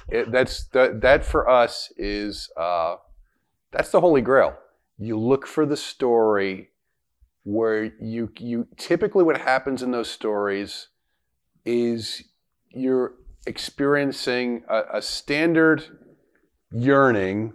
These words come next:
or a standard, you know, f-, s-, set of em-, emotions,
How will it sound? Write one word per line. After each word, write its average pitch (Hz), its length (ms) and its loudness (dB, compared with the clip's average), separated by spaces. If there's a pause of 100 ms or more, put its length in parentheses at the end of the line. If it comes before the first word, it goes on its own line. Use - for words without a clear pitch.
or 101 160 -4
a 107 40 -6
standard, 113 580 -6 (120)
you 117 100 -6
know, 104 80 -4
f-, - 320 -16
s-, - 320 -16
set - 320 -2
of 113 80 -2
em-, 110 380 -12
emotions, 117 760 -4